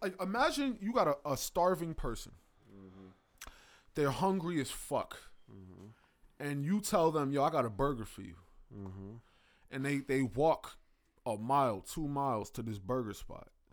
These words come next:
Speaker 2: Mm-hmm.
Speaker 1: And then you go there and they tell you it's no food. And that nigga cry. Is he mad because he didn't get that burger?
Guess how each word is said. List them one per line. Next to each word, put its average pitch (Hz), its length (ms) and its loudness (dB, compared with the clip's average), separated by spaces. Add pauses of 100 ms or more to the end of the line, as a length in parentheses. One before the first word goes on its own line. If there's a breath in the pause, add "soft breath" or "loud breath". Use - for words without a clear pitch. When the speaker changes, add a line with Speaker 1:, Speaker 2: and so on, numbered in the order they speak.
(180)
Speaker 2:
Mm-hmm. 101 280 -10 (180)
Speaker 1:
And 127 80 -4
then 127 80 0
you 131 100 0
go 131 240 2
there 117 140 2
and 104 140 -2
they 110 80 -2
tell 117 180 0
you 113 140 -2
it's 98 100 -8
no 110 140 -6
food. 123 400 -6 (1400)
And 110 120 -6
that 113 120 -4
nigga 127 240 -6
cry. 110 360 -8 (1160 loud breath)
Is 127 200 0
he 208 140 4
mad 165 600 4 (1200)
because 139 640 2 (200)
he - 180 -6
didn't 151 260 -2
get 147 200 -4
that 117 260 -2
burger? 220 460 2